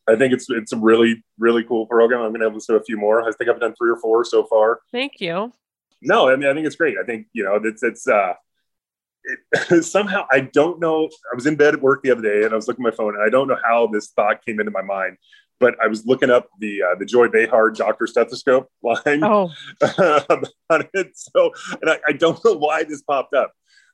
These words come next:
Speaker 1: Um, and so I was, I was going through it and it, I, I think just education for the public more and more about truly what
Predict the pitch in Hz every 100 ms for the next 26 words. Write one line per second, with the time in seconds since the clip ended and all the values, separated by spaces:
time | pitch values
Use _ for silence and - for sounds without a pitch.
0 | - 120 107 104 _ - 101 - - 139
1 | 120 107 104 _ _ 131 151 139 135 131
2 | 117 135 147 139 123 123 127 _ _ -
3 | 127 117 113 _ _ _ 143 139 _ _
4 | _ - 127 135 131 160 147 147 - 156
5 | 151 143 101 113 147 147 143 - - 113
6 | - 113 - 107 110 131 110 107 117 110
7 | 92 101 123 - _ - 101 117 120 -
8 | 117 117 127 101